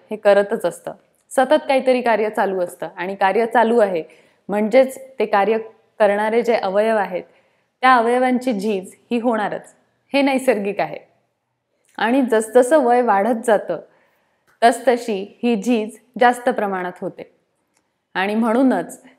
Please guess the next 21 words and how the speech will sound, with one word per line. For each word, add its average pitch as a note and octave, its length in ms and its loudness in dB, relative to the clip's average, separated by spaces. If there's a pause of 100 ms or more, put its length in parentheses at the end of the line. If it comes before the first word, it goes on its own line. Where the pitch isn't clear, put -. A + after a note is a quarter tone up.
एक - 460 -6
अठ्ठावन्न B3 580 2
आणि G#3 300 -4
साठ G#3+ 300 2
वर्षानंतर G#3 760 -4 (240)
आपली G3 420 -6 (640)
कामातून G#3+ 500 0 (260)
निवृत्ती A3 480 -2
ही A3 160 -4
दिली G3 280 -2
जाते. E3+ 380 -4 (1120)
शरीर A#3 320 2
या G#3+ 220 -2
शब्दाचा A#3 440 -2 (120)
अर्थच G#3+ 440 0
असा A3+ 220 -2
आहे, F#3 260 -6 (380)
शीर्यते B3 920 -2 (220)
तत् G3+ 200 0
शरीरम, F#3+ 460 -2 (680)
म्हणजेच G#3 540 0